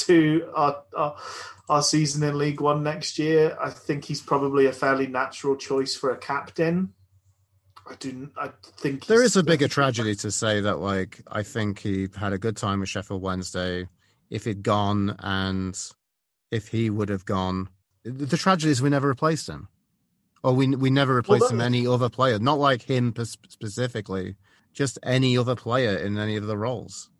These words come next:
Speaker 1: Well, that's, that's why he, you know, you sort of ask the question, why did he end up playing so often? A big, big part of that is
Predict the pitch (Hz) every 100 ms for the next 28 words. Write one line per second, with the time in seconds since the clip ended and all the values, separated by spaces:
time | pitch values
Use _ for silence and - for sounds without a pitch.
0 | _ _ _ _ _ - - - 180 226
1 | - - 202 226 - 156 160 160 135 160
2 | 180 156 151 139 131 156 139 117 - 120
3 | 127 - - 143 139 123 120 120 120 120
4 | 113 113 113 117 - _ 127 139 131 120
5 | 113 104 113 - - 110 113 _ _ _
6 | _ _ 165 311 320 - 185 - - 143
7 | 160 123 110 113 113 117 127 123 120 -